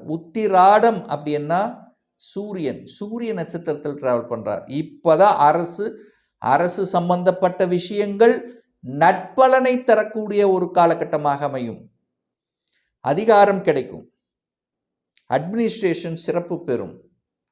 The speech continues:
ஒரு எம் பி ஏ படிக்கணுங்கிற ஆர்வங்கள் அதிகமாக தூண்டும். அரசு வேலையில சேர்ந்தே ஆகணும், அதுவும் குறிப்பாக ஸ்டேட் கவர்மெண்ட் அல்லது சென்ட்ரல் கவர்மெண்ட் சார்ந்த விஷயங்கள் அல்லது வங்கி பணியில போகணும், நிதியை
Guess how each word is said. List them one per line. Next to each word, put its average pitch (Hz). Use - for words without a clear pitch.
ஒரு 131
எம் 170
பி 240
ஏ 233
படிக்கணுங்கிற 185
ஆர்வங்கள் 226
அதிகமாக 165
தூண்டும். 131
அரசு 226
வேலையில 202
சேர்ந்தே 240
ஆகணும், 185
அதுவும் 185
குறிப்பாக 190
ஸ்டேட் 220
கவர்மெண்ட் 165
அல்லது 170
சென்ட்ரல் 202
கவர்மெண்ட் 160
சார்ந்த 135
விஷயங்கள் 117
அல்லது 175
வங்கி 220
பணியில 190
போகணும், 147
நிதியை 247